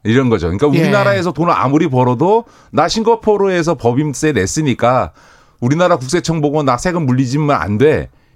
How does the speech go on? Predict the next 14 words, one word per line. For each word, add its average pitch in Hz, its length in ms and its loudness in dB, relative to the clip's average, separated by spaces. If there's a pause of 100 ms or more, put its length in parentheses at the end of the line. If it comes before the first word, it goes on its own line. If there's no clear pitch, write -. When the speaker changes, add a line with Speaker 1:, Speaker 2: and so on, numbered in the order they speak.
(100)
Speaker 1:
이렇게 131 300 0
해왔던 117 400 0
건데 90 380 0
Speaker 2:
그렇죠. 147 500 -2
Speaker 1:
이 151 200 0
디지털세 147 500 0
하-, 139 180 -4
국제적인 139 600 -2
합의는 156 400 -2
뭐냐면 92 720 -2 (560)
다른 202 280 0
나라에서 208 420 0
법인세를 151 580 0
내도 104 480 0